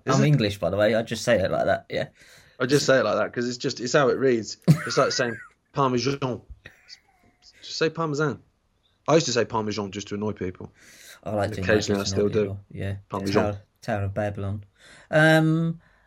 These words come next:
Speaker 2: Justin Trudeau announces <laughs> plans to install taxpayer-funded free tampon dispensers. I'm glad he's doing the real important stuff. F-,
Speaker 1: Oh, yeah.
Speaker 2: f-,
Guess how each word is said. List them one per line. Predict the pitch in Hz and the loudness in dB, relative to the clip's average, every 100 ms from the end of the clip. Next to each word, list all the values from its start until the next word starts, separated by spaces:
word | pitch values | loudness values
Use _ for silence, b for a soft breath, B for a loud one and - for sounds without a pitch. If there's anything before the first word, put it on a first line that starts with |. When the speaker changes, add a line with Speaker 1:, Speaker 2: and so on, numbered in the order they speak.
| b _ _ | b _ _
Speaker 2:
Justin | - 202 220 190 156 | 4 4 4 2 2
Trudeau | 180 165 151 139 180 | 4 4 6 6 4
announces | 160 156 151 - 151 | 4 4 2 0 -2
<laughs> | 147 | -2
plans | - - 214 220 190 - | -4 0 0 0 -2 -2
to | 180 156 | 0 0
install | 160 - - 180 165 170 - - | 0 -6 -2 0 0 -4 -12 -8
taxpayer-funded | - 240 - - 143 139 - 127 127 147 180 B B B | -2 -2 -2 0 2 2 2 0 2 0 -2 B B B
free | - 165 180 | 0 2 4
tampon | 180 175 165 156 151 | 2 2 2 2 0
dispensers. | 139 139 139 139 143 135 | 0 0 2 2 2 0
I'm | 131 | 0
glad | 131 139 135 | 4 4 4
he's | 107 | 0
doing | 101 113 107 | 0 0 2
the | |
real | 107 117 110 | 0 -2 -2
important | 117 113 123 117 | -4 -2 -6 -6
stuff. | - 113 B B B B | -4 -4 B B B B
F-, | - 135 | 0 6
Speaker 1:
Oh, | 135 | 8
yeah. | 117 | 6
Speaker 2:
f-, | - | 2